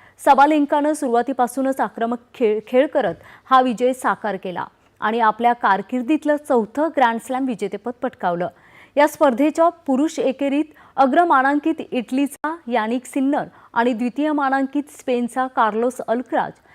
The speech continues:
यांच्यात आज विजेतेपदासाठी लढत होणार आहे. उपांत्य फेरीत यानिक सिन्नरनं कॅनडाच्या फेलिक्स ऑगर अलियासिमचा सहा एक, तीन सहा,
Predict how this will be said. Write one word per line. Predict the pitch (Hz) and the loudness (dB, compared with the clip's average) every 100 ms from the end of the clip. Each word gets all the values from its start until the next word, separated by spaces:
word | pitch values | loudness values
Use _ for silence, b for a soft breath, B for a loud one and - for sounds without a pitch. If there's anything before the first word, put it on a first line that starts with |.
| b | b
यांच्यात | 240 240 269 269 | -4 -2 -2 0
आज | 240 240 214 | 0 -2 -6
विजेतेपदासाठी | 214 214 214 208 196 233 262 - 277 | -6 -6 -6 -6 -6 -6 -8 -8 -6
लढत | 220 180 - | -6 -6 -12
होणार | 214 190 175 | -12 -10 -10
आहे. | 170 196 - B B B B - | -10 -12 -14 B B B B -4
उपांत्य | 285 311 311 349 | 4 4 6 2
फेरीत | 330 311 330 - _ | 2 2 0 -4 _
यानिक | 226 247 233 269 - | 0 2 2 -2 -2
सिन्नरनं | 294 240 254 269 269 294 | -2 0 0 0 -2 -2
कॅनडाच्या | 262 208 226 240 247 254 - | -2 -2 -2 -2 -4 -4 -2
फेलिक्स | 214 240 - - - _ - | -2 -2 -6 -14 -20 _ 0
ऑगर | 220 214 262 311 B B - | 2 2 0 -2 B B 0
अलियासिमचा | 262 269 294 277 - 294 277 285 311 - - | 2 4 2 -2 -2 -4 -2 -4 -4 -10 -2
सहा | 254 202 262 | -2 0 0
एक, | 208 269 262 - _ - | 0 -2 -4 -16 _ -4
तीन | 247 | -2
सहा, | 247 285 240 | -2 -4 -6